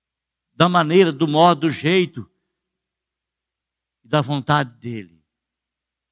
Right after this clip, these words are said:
Então ele diz: "Ó comunidade de Israel, será que eu não posso agir com vocês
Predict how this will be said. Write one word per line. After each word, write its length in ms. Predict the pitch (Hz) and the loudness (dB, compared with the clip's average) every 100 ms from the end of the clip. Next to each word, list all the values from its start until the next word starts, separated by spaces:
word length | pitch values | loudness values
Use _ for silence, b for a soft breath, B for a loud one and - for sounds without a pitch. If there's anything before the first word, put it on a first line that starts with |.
| _ _ _ _ _ _ _ _ _ _ _ _ _ _ _ _ _ _ _ _ _ _ _ _ _ _ - | _ _ _ _ _ _ _ _ _ _ _ _ _ _ _ _ _ _ _ _ _ _ _ _ _ _ -2
Então 420 | 127 131 143 156 | 0 2 2 2
ele 160 | 156 | -2
diz: 600 | 147 120 110 92 - - _ _ _ _ _ _ _ - | -2 -2 -2 -4 -12 -20 _ _ _ _ _ _ _ 0
"Ó 180 | 160 180 | 2 2
comunidade 680 | 180 170 170 156 135 143 147 | 2 -2 -2 -2 0 0 0
de 60 | 123 | -8
Israel, 560 | 123 120 110 101 90 - _ _ _ | -4 -2 -2 -2 -6 -12 _ _ _
será 380 | - 175 175 196 | -6 0 2 0
que 420 | 196 175 180 165 | -2 -10 -2 4
eu 220 | 180 175 | 4 4
não 300 | 165 170 185 | 2 0 0
posso 760 | 170 - 170 170 139 - - 135 | -2 0 2 2 0 -10 -16 -12
agir 840 | 143 143 107 92 139 175 147 101 - _ _ _ _ _ | 0 0 0 -10 -6 2 2 2 -6 _ _ _ _ _
com 320 | 165 214 208 | -2 0 0
vocês 880 | 151 151 - - 180 160 123 - - | -2 -4 -4 -4 2 2 0 -6 -18